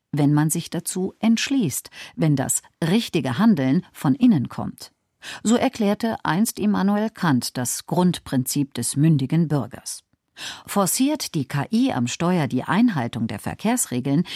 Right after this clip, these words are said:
gibt es nur noch richtiges Verhalten, aber kein moralisches mehr.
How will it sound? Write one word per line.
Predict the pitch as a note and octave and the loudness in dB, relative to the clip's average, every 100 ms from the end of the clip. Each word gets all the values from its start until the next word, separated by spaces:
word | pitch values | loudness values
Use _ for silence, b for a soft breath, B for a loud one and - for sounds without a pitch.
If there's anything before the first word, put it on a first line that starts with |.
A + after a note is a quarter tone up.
| B | B
gibt | G#3+ - | -4 -2
es | E3 - | -2 0
nur | E3+ F3 D#3 | 4 4 4
noch | D#3 F#3 - B | 2 0 -6 B
richtiges | B3+ C4+ A3 - B2 - - | -2 0 0 -2 -6 -6 -6
Verhalten, | G#2+ A2+ G#2+ - G#2 B B | -4 -4 -6 -4 -4 B B
aber | - D3+ C3+ | -2 0 0
kein | D3+ C#3 D#3+ - - | 0 2 2 0 2
moralisches | G3 G3 A3 C#3 A2+ - - | 2 4 2 0 -2 -4 -4
mehr. | G2+ E2 - | -6 -8 -14